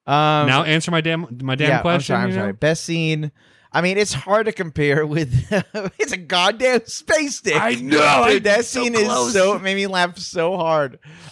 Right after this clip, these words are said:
Speaker 1: Um, but, uh, I, you know, I'll be honest. I think it was
Speaker 2: The call scene?
Speaker 1: the call scene?
Speaker 2: Where she's calling everyone?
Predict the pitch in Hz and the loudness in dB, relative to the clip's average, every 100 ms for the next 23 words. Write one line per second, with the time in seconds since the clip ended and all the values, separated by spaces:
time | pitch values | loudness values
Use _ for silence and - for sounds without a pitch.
0 | - 160 156 147 143 131 - 160 _ _ | -2 2 2 2 0 -4 -16 -20 _ _
1 | _ _ _ 180 _ _ 143 151 151 - | _ _ _ _ _ _ 0 2 2 -2
2 | 151 165 160 156 151 156 - - 165 170 | -2 2 2 2 4 2 0 -6 -12 -12
3 | 127 180 185 202 196 180 95 _ _ _ | -8 -6 -2 0 0 -2 -6 _ _ _
4 | _ _ _ _ _ _ _ _ 92 _ | _ _ _ _ _ _ _ _ _ _
5 | _ _ _ _ _ 139 170 190 139 147 | _ _ _ _ _ -2 0 2 2 2
6 | 175 - 147 151 180 196 180 185 143 160 | 0 -2 -2 -2 -2 -4 -2 -2 0 -2
7 | 131 123 _ _ _ _ _ - 117 - | -4 -10 _ _ _ _ _ -12 -10 -4
8 | 104 107 127 123 123 _ _ _ _ _ | -4 -4 -4 -6 -6 _ _ _ _ _
9 | _ _ _ _ 123 139 - 120 110 151 | _ _ _ _ -10 -8 -2 0 2 0
10 | 277 330 311 - - 110 - 113 - 107 | 0 -2 -4 -12 -8 -8 -6 -8 -6 -4
11 | 107 110 117 120 123 | -4 -4 -4 -6 -6